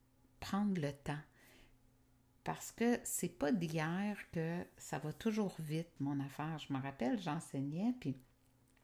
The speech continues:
j'avais des collègues qui me disaient, « On dirait que t'es toujours pressée. » Ouais, puis c'est vrai, j'étais pressée d'aller travailler, puis là, j'étais pressée de partir pour aller faire mes entraînements, puis là, après ça, j'étais pressée de,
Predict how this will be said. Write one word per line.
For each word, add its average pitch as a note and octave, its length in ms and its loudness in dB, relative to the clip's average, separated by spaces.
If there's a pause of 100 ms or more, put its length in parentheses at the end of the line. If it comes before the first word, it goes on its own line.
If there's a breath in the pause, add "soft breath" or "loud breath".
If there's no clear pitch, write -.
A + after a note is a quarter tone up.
(220)
j'avais G#3 280 0
des F#3+ 120 0
collègues F3 340 2
qui F3+ 100 -2
me D#3+ 60 2
disaient, « D#3 180 -6 (440 loud breath)
On D3 80 0
dirait E3 420 0
que - 140 -18
t'es C3 80 -4 (140)
toujours G#3+ 420 2
pressée. » - 480 -8 (680 loud breath)
Ouais, - 60 -2 (140)
puis - 120 -6
c'est F3 180 2
vrai, G#3+ 240 0 (400 loud breath)
j'étais - 180 -2
pressée D#3+ 300 -2
d'aller G#3 220 4
travailler, G3 680 2
puis A3 180 -8
là, F#3+ 80 0
j'étais D#3+ 180 -2
pressée G3+ 460 0
de - 40 -16
partir A3 540 0
pour F3 140 -2
aller E3 160 2
faire F3+ 180 0
mes F3 220 0
entraînements, F3+ 760 0
puis - 80 -12
là, F#3+ 100 -2
après F#3 200 -4
ça, A#3 160 -4
j'étais F3+ 180 -6
pressée G#3 720 -2
de, F3 180 0